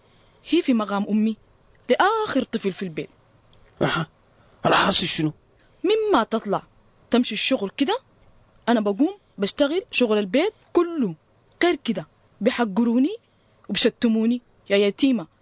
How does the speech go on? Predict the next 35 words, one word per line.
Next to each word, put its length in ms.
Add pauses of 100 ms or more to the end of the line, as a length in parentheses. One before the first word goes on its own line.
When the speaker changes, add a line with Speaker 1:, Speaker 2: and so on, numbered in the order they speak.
(220)
Speaker 1:
يا 100
ما 120
عندك 380
أم. 100 (640)
Speaker 2:
معقول 320
كل 220
الكلام 400
ده 60
بيحصل 400 (180)
وانت 220
ساكتة؟ 380 (640)
Speaker 1:
ايه، 240 (640)
ده 60
السبب 360 (300)
عشان 220
ما 320
عايزة 240
أعمل 360 (120)
لكم 340
مشكلة. 360 (400)
مرتك 400 (140)
شايفاني 600
أنا 160 (100)
زي 420
الخدامة، 580 (340)
لدرجة 480
إنه 280 (360)
أنا 120
ما 140
قاعدة 320
آكل 240
معاهم 380
في 100
صينية 320
واحدة. 300